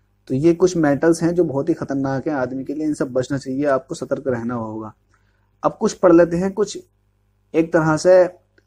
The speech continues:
विविध पढ़ लेते हैं, मिससेलेनियस पढ़ लेते हैं मेटल्स के बारे में। जैसे कि टंगस्टन का संकेत क्या होता है? डब्ल्यू होता है। पीरियोडिक टेबल के ये डी ब्लॉक के अंदर है, पूरी पीरियोडिक टेबल के ये डी ब्लॉक के अंदर है। ये एस ब्लॉक होगा, ये पी ब्लॉक होगा, ये डी ब्लॉक हो गया।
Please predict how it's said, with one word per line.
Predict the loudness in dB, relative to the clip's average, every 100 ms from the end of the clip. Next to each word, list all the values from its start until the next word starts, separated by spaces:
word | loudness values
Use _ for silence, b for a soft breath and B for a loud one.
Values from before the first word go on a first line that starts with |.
| _ _ _
विविध | 0 4 4 4
पढ़ | 2 2
लेते | 2 0
हैं, | -2 -2 -6 _ _ -8
मिससेलेनियस | -2 -2 0 2 4 2
पढ़ | 2 0
लेते | 0 0 -2
हैं | -2 -4 -6 _ -2
मेटल्स | 0 0 -2
के | -2
बारे | -2 -2
में। | -6 -10 -16 _
जैसे | -4 -2
कि | 0 0
टंगस्टन | -2 0 -2 -2 -4
का | -2
संकेत | -2 0 -2 0
क्या | 0
होता | 2
है? | 0
डब्ल्यू | 0 0
होता | 0 -2
है। | -2
पीरियोडिक | -2 0 0 -2
टेबल | -2 -2
के | -2
ये | -2 0
डी | -2
ब्लॉक | -2 -2 -2
के | -4
अंदर | -4 -6
है, | -8 -12 _ _ _ _ _ 0
पूरी | 2
पीरियोडिक | 4 2 2 0 -2
टेबल | 0 0 -2
के | 0
ये | 2 2
डी | 2 0
ब्लॉक | 0 0 0
के |
अंदर | -2 0 -2
है। | 0
ये | 0
एस | 0 -2
ब्लॉक | -4 -4 -4
होगा, | -6 -4
ये | -4
पी | -4 -2 0
ब्लॉक | 0 -2
होगा, | -4 -4
ये | -2 -2
डी | -2
ब्लॉक | -2 -6 -10
हो | -10
गया। | -10 -14